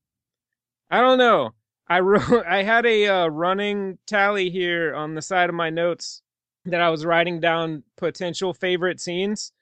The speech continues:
and they're all bike related. The first one is his first flashback when his mom is, like, <laughs> working on a bike, and she's like,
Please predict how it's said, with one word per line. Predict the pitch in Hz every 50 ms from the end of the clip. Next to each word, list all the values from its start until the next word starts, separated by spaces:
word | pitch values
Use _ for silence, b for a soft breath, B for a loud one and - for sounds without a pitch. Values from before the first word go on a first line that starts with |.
| _ _ _ _ _ _ _ _ _ _ _
and | - 175 190 202
they're | 208 214 196 180 -
all | 170 180 202 226 240 233
bike | 180 135 - 175 170 185 185 - -
related. | 180 160 156 147 139 135 120 120 113 107 104 - _ _ _ _ _ _ _ _ _ _ _ _ _ _ _
The | - 175 165
first | - 190 196 214 - -
one | 269 269 262 247
is | 208 196 196 196 180 -
his | 196 170 - -
first | - 233 262 302 - - -
flashback | 196 185 160 156 156 - - 156 151 147 151 147 -
when | - 160 160 160 165 147
his | - 151 156 170 147 123
mom | 151 156 165 180 180 180 170
is, | 151 139 120 139
like, | 139 131 131 127 - _ _ _ _ _ _ _ _ _ _ _ _ _ _
<laughs> | - 117 - - 196 - -
working | 143 139 165 165 156 - 202 175 165
on | 156 156
a | 151 135
bike, | 110 143 147 156 156 147 - _
and | 131 131 127
she's | - 151 143 127 139
like, | 135 127 120 -